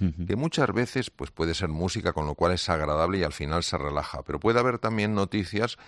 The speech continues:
Speaker 2: oye,
Speaker 1: Claro.
Speaker 2: pues que algunas que no son
Speaker 1: <laughs>
Speaker 2: las mejores, porque no todos los días que uno pone la radio escucha las mejores noticias.
Speaker 1: Claro.
Speaker 2: Entonces, ¿qué ocurre? Que en ese momento el mecanismo de alerta quizá no despierte del todo,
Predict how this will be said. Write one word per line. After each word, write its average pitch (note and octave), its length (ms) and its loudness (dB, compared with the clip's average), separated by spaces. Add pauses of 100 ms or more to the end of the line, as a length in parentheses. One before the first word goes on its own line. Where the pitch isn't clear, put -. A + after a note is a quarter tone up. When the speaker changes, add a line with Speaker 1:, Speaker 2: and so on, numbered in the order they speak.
(260)
Speaker 2:
oye, F2 100 -2
Speaker 1:
Claro. E2+ 100 4
Speaker 2:
pues F#2 120 4
que F#2 80 4
algunas G2 500 4 (300)
que F#2+ 120 4
no G#2 200 6
son B2 300 4
Speaker 1:
<laughs> - 40 -20
Speaker 2:
las F2+ 260 4
mejores, G2+ 520 4
porque E2+ 260 0
no F#2+ 140 2
todos A2+ 200 6
los F2+ 120 4
días F2+ 200 2
que - 120 -2
uno E2 140 0
pone E2 220 -2
la D#2 140 -2
radio D#2 260 -2
escucha D#2 320 -6
las C#2+ 160 -4
mejores C#2+ 320 -10
noticias. G2 520 0 (120)
Speaker 1:
Claro. D2 240 0
Speaker 2:
Entonces, - 260 -2
¿qué A#2 120 2
ocurre? A#2+ 320 2
Que D2 80 -6
en D#2+ 80 -2
ese G2+ 160 0
momento - 560 0
el E2 100 0
mecanismo E2+ 580 0
de F2+ 100 2
alerta F#2 600 0 (400)
quizá C#3 340 2
no F2+ 140 2
despierte G2+ 560 0
del G2+ 200 2
todo, F#2 340 2